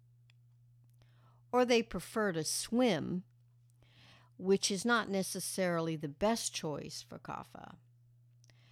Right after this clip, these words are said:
because they will absorb more water into their system.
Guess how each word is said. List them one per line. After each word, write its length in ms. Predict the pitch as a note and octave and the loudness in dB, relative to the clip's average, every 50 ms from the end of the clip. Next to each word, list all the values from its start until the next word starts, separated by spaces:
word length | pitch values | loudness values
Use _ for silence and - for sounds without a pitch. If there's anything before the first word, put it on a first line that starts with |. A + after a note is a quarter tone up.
| - - - _ - | -20 -20 -20 _ -4
because 600 | F3+ F3+ F3+ F3 - G3+ F3 E3 E3+ D#3+ - - - - _ _ _ _ _ _ _ _ _ _ _ _ _ _ _ _ _ _ _ | -2 -2 -2 0 0 2 2 2 2 0 -4 -8 -14 -20 _ _ _ _ _ _ _ _ _ _ _ _ _ _ _ _ _ _ _
they 260 | - E3 F#3 F#3+ G3 F#3+ | -4 0 2 4 4 4
will 280 | F3+ F#3+ F#3+ F#3 F3+ - | 4 4 2 2 0 -2
absorb 640 | - E3 E3 E3 - - F#3 E3+ F3 F3 E3+ D#3+ | -4 -4 -4 -4 -4 -2 0 0 0 0 0 0
more 400 | E3 E3 E3 F3 F#3 G3+ G#3+ G#3+ | 0 0 0 2 2 2 2 0
water 440 | G3 F#3 F#3+ F#3 F#3 F#3 F3+ E3 D3 | 0 2 2 2 2 2 0 -2 -4
into 320 | - - D#3+ D#3 - D#3+ | -4 -6 -6 -6 -6 -8
their 200 | D#3 D#3 C#3 C#3+ | -8 -6 -8 -6
system. 640 | - - - G3 G#3+ - - - - - - - | -8 -8 -6 -6 -6 -6 -6 -8 -10 -14 -14 -16